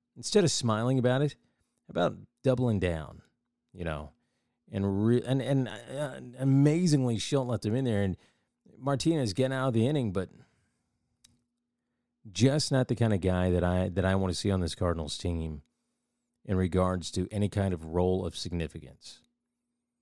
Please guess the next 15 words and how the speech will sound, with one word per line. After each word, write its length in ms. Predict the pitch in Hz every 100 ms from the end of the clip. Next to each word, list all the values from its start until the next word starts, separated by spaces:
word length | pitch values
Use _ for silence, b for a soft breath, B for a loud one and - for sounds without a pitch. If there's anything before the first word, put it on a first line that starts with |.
| _ _ _ _ _ _ _ -
Trade, 300 | 160 175 156
uh, 180 | 143
the 100 | 131
trade 240 | 110 165 170
deadline 380 | 160 139 127 110
coming 240 | 135 139
up, 160 | 127 107
by 140 | 120
the 80 | 113
way, 160 | 110
July 320 | 98 107 120 131
thirty-first, 880 | 120 98 - 120 147 - - -
uh, 220 | 131 127 117
I 20 |
believe. 880 | 107 139 202 220 170 160 196 170